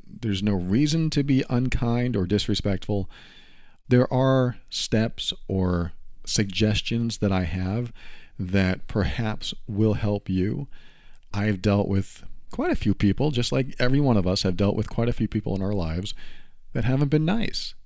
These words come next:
And there's many approaches. You can be direct, you can be passive, you can be manipulative, you can be kind, you can be unkind.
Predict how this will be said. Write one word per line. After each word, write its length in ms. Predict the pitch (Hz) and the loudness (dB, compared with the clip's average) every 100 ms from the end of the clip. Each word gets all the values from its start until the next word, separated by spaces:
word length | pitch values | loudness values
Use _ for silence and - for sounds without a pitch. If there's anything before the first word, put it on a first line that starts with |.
| - - - - - - - | -20 -20 -20 -20 -20 -20 -4
And 100 | 127 | 4
there's 140 | 165 156 | 6 6
many 220 | 202 226 | 6 4
approaches. 640 | - 208 247 - - - - - _ _ - | 4 2 2 0 -4 -6 -14 -20 _ _ -8
You 220 | - 110 | 4 4
can 160 | 120 131 | 4 2
be 160 | 127 143 | 2 4
direct, 500 | 156 160 202 - 98 | 2 2 0 -2 2
you 140 | 101 | 2
can 160 | 110 120 | 2 0
be 160 | 123 | 0
passive, 640 | - 127 131 - 95 82 80 | 0 -2 0 0 0 -2 2
you 140 | 101 | 2
can 220 | 110 117 | 2 0
be 160 | 113 120 | 0 0
manipulative, 840 | 123 131 127 - 95 85 82 78 | 0 0 -2 0 0 0 -2 -2
you 160 | 95 101 | 0 0
can 240 | - 104 | 0 0
be 220 | 101 104 | 2 2
kind, 640 | 101 - 135 139 107 85 82 | 2 0 0 0 2 0 0
you 120 | 98 | -2
can 120 | 110 | 0
be 100 | 131 | 0
unkind. 760 | 143 160 156 - 98 87 76 85 | 2 0 2 0 0 -2 -4 -6